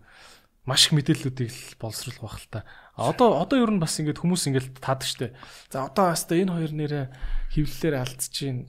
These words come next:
Тэгээд нэг дээр дор гарах юм байна. Энд төр гэл ярьдэн штэ. Миний бодлоор за одоо тэгвэл би чамд ингээд магадгүй дахиад нэг таавар их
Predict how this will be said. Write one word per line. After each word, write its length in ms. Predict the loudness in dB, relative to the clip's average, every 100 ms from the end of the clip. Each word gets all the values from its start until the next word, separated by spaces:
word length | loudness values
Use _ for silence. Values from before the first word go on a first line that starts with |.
| -12
Тэгээд 260 | -6 -4 -2
нэг 80 | -4 -2
дээр 140 | -2 -2
дор 240 | -6 -6
гарах 160 | -6 -4
юм 100 | -2
байна. 200 | -2 -2 -8 _
Энд 120 | -12 -4
төр 80 | -2
гэл 160 | -2 -2
ярьдэн 140 | -2 -4
штэ. 160 | -4 -8 -12 -20 _ _ _ _ _ 0
Миний 160 | 6 6
бодлоор 320 | 6 2 -4 -8 _ _
за 240 | -2 0
одоо 160 | 0 0
тэгвэл 320 | 4 4 2
би 60 | -2
чамд 320 | 0 -2 -2
ингээд 300 | -6 -6 -6
магадгүй 320 | -8 -4 -6 -4
дахиад 400 | 6 8 8 2
нэг 160 | 0
таавар 320 | 0 0 0
их 100 | -6